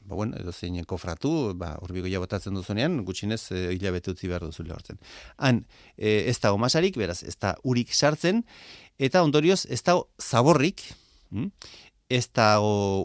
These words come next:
usain, usainik, eta, eh, horrek aldea handia egiten du obra bisitatzen duzunean. Eh, gainera, eh, usaina izatekotan da zuraren, eh, pinu, eh, zuraren, eh, usaina.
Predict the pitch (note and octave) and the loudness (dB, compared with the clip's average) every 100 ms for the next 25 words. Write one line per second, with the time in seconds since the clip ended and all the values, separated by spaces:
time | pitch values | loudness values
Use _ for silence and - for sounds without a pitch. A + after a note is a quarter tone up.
0 | A#2 - C3+ A2 G#2 G2+ G2 G2+ G2+ - | -2 0 2 4 2 2 0 0 -2 2
1 | A#2 D#3 F#3+ - - - - _ - C3 | 6 6 6 0 -20 -20 -20 _ -4 -2
2 | - F#3 D#3+ A2+ A2+ F#2+ A#2+ C3 F#2+ A2 | 4 4 4 2 2 2 0 0 0 2
3 | B2 A2 G2 G#2 G2 F2 E2+ E2+ F#2+ G2 | 4 4 2 2 0 0 -4 -4 -2 -2
4 | E2+ D#2+ - - F2+ G2 F#2 F2+ F#2+ F2 | -2 -4 -6 -8 -8 -6 -6 -4 -4 -4
5 | D#2+ - D#2 D2 F#2 G2+ B2 - F2+ E2 | -6 -8 -12 -8 -6 -2 -4 -4 -10 -8
6 | C2+ G2 - G#2 A2 - G#2 - - - | -10 -4 -2 2 2 0 -2 -10 -10 -8
7 | G2 F#2+ - - - - F#2+ G2+ C#3 C#3+ | -4 -2 -2 -6 -12 -4 0 2 2 4
8 | G2+ F#2 - G#2 G#2+ A2 G#2 G2 F#2 - | 2 0 -2 0 2 2 2 0 -2 -8
9 | - D#2+ E2+ E2+ - G#2+ G2+ A2+ G#2+ E2+ | -14 -8 -6 -6 -4 -2 0 0 0 -2
10 | E2 E2+ F#2+ F#2+ E2 | -4 -6 -4 -2 -4